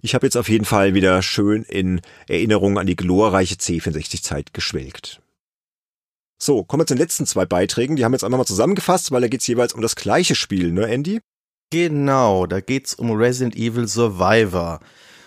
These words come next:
Speaker 2: Und da haben wir einmal den Peter P., der sagt, „Mir würde da Resident Evil Survivor für die P S eins einfallen.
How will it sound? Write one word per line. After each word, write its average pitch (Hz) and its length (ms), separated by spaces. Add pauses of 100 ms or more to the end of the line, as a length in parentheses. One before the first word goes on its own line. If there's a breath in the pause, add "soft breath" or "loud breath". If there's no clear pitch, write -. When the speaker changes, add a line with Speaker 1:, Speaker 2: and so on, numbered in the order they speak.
(100 loud breath)
Speaker 2:
Und 101 120
da 104 140
haben 120 200
wir 117 160
einmal 120 400
den 107 320 (140)
Peter 120 340
P., 170 460 (640 soft breath)
der 151 240
sagt, 151 600 (360)
„Mir 190 380
würde 185 200
da 143 160
Resident 143 340
Evil 131 220
Survivor 131 480
für 107 160
die 120 140
P - 300
S 131 180
eins 143 320
einfallen. 87 560